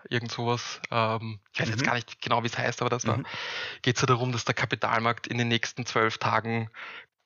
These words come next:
Speaker 1: Ende des Kapitalismus, so, so Dirk Müller.
Speaker 2: Ja.
Speaker 1: Und, ähm, laut Dirk Müller war es halt ziemlich schlau, Gold zu kaufen.
Speaker 2: Okay.
Speaker 1: Und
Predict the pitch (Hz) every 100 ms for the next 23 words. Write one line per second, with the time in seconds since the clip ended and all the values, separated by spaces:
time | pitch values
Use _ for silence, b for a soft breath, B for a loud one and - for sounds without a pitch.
0 | _ _ _ - - 123 120 117 - 117
1 | 113 120 110 - 107 - - - 113 110
2 | - 117 123 - 123 131 143 B B B
3 | - 107 110 - - - 123 123 120 120
4 | 120 120 - - - - 117 117 117 117
5 | 120 120 127 - - - 117 123 - 123
6 | - 127 143 147 135 117 113 123 113 -
7 | 120 117 - 107 110 104 107 - - -
8 | - - 107 - - _ B B B B
9 | B B B 110 101 123 127 123 120 120
10 | 120